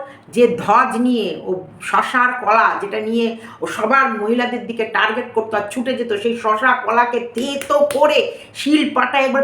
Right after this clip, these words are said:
পেস্ট করে তার ভেতরে নুন কাঁচা লঙ্কা দিয়ে একবারে ইয়েকে ভাত মেখে বাইরে ছাগল, মানে ভাত সঙ্গে মেখে দিয়ে বাইরে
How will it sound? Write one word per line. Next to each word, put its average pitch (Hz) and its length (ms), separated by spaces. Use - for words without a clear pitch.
পেস্ট 339 540
করে 294 260
তার 254 320
ভেতরে 226 520
নুন 311 420
কাঁচা 233 420
লঙ্কা 254 360
দিয়ে 254 500
একবারে 226 500
ইয়েকে 233 280
ভাত 208 360
মেখে 226 240
বাইরে 202 360
ছাগল, 202 420
মানে 180 200
ভাত 202 280
সঙ্গে 226 240
মেখে 208 320
দিয়ে 269 200
বাইরে 196 280